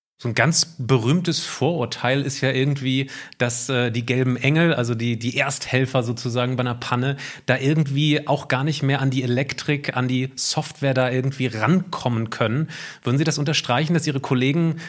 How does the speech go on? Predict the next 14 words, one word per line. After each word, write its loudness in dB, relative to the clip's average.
irgendwie 2
ein 2
bisschen, 0
ja, -2
beschnitten 0
sind 0
an 2
ihren 2
Kompetenzen, -2
wenn's 2
jetzt 2
Richtung 2
E-Auto 0
geht? -4